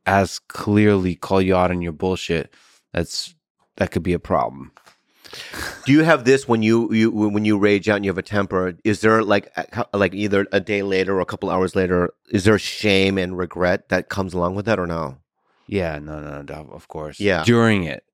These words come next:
Speaker 2: Yeah, during it too. Yeah,
Speaker 1: <laughs>
Speaker 2: shame and regret. Yeah, yeah,
Speaker 1: Yeah.
Speaker 2: yeah.
Speaker 1: And then, but I try to make sure, uh, it's like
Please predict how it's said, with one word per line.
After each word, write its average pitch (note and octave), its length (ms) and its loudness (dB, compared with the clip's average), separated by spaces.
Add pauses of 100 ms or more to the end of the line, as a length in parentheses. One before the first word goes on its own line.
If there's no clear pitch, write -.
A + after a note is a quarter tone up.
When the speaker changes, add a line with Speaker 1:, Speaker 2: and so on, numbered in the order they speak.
(260)
Speaker 2:
Yeah, A#2+ 140 4
during D3 320 4
it A2+ 120 0
too. C3 200 4
Yeah, F#2 260 2
Speaker 1:
<laughs> - 20 -2
Speaker 2:
shame G#2+ 360 2
and F2+ 100 -4
regret. E2 380 -8 (100)
Yeah, G2 200 2
yeah, F#2 80 0
Speaker 1:
Yeah. F#2 60 -2
Speaker 2:
yeah. E2 200 -6 (300)
Speaker 1:
And C#3 100 2
then, C#3 260 2
but A2+ 260 0 (140)
I A#2 100 0
try C3 200 2
to A2+ 60 -4
make G2+ 160 0
sure, G2 280 -2
uh, D#2+ 160 -4 (1120)
it's - 320 -10
like G2+ 340 -6